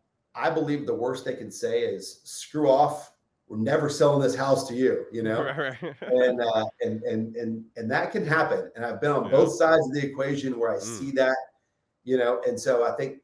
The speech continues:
Speaker 1: making sure we're using, uh, you know,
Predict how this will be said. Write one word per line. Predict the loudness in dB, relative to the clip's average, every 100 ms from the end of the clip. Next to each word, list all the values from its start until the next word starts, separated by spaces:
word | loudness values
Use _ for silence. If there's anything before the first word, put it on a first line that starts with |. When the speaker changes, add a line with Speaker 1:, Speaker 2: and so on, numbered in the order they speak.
| _ -6
Speaker 1:
making | -6 -4 -8
sure | -8 -10 -10
we're | -8
using, | -6 -6 -4 -4 -4 -10 _ _ _ _ _ _ _ _ _ -10
uh, | -8 -8 -10 -12 -14 _ _ _ _ _
you | -10 -8
know, | -8